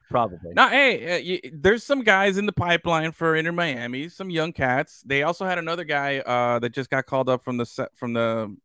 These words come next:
Speaker 2: from Miami F C, uh, Mi-, sorry, Miami, Inter Miami C F two, I guess the, the other, their B team.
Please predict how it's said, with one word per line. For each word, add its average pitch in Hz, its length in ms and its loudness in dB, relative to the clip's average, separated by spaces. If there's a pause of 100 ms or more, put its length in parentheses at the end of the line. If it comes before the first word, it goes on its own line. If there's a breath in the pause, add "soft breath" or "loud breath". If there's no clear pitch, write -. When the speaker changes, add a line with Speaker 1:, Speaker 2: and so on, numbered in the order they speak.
Speaker 2:
from 110 500 -6 (580)
Miami 123 300 2
F 120 80 -4
C, 127 480 -6
uh, 104 220 -6 (200)
Mi-, - 140 -18
sorry, 107 180 -20
Miami, 110 280 -12
Inter 123 160 0
Miami 123 420 -2 (560)
C - 240 -6
F 117 140 0
two, 139 420 -8
I 113 60 -12
guess 120 240 -6
the, 104 420 -10
the - 120 -14
other, 107 180 -4 (160)
their 110 100 -2
B 117 160 0
team. 127 320 -4